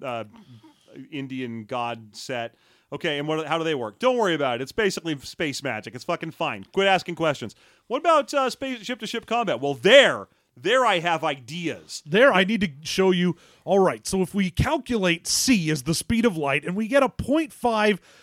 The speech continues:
Speaker 2: c ship, now the other ship is going, and I'm like,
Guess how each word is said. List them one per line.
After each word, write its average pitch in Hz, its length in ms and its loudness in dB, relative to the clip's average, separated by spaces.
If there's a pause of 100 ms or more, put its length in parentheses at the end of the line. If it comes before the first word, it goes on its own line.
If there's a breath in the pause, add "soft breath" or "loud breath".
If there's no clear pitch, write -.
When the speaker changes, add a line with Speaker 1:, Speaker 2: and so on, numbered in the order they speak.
(140 soft breath)
Speaker 2:
c 220 520 0
ship, - 520 0 (200 soft breath)
now 233 240 -2
the 185 260 -4 (100)
other 370 300 6
ship 170 320 0
is 165 100 -4
going, 196 240 0
and 175 320 -2
I'm 170 80 -4
like, 175 240 0